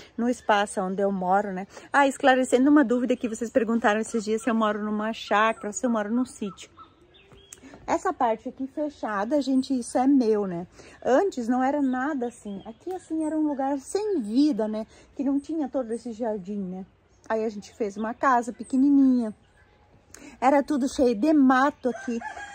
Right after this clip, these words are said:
era tudo cheio de capim, né? Tudo cheio de inso, né? A gente nem conseguia ver as árvores frutíferas. E aí a gente construiu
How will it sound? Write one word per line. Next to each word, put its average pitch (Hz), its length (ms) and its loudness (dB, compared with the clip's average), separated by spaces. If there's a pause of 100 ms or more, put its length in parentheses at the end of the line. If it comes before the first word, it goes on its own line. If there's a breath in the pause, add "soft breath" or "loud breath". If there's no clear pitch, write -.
era 233 180 2
tudo 277 260 -4
cheio 262 240 0
de 247 120 -2
capim, 269 640 2
né? 233 380 0
Tudo 311 200 0
cheio 254 200 -2
de 220 140 2
inso, 254 520 6
né? 220 180 -10 (320 soft breath)
A - 20 -14
gente 277 240 2
nem 330 180 2
conseguia 294 480 0
ver 285 140 0
as 262 160 0
árvores 247 400 0
frutíferas. 214 580 -6
E 226 80 2
aí 247 160 4
a 254 60 2
gente 240 260 -2
construiu 233 520 -2